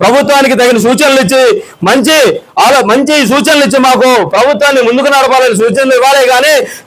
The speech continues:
చౌకబారు విమర్శలు చేసి మీ తాటాకు చప్పుళ్లకు ఇక్కడ ఎవరు భయపడే వాళ్ళు లేరు. ఇది తెలుగుదేశం పార్టీ ఉ-, తెలుగుదేశం, జనసేన,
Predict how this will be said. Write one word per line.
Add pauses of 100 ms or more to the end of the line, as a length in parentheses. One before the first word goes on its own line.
చౌకబారు
విమర్శలు
చేసి (440)
మీ (140)
తాటాకు
చప్పుళ్లకు (440)
ఇక్కడ
ఎవరు
భయపడే
వాళ్ళు
లేరు. (380)
ఇది (100)
తెలుగుదేశం
పార్టీ (520)
ఉ-, (680)
తెలుగుదేశం,
జనసేన,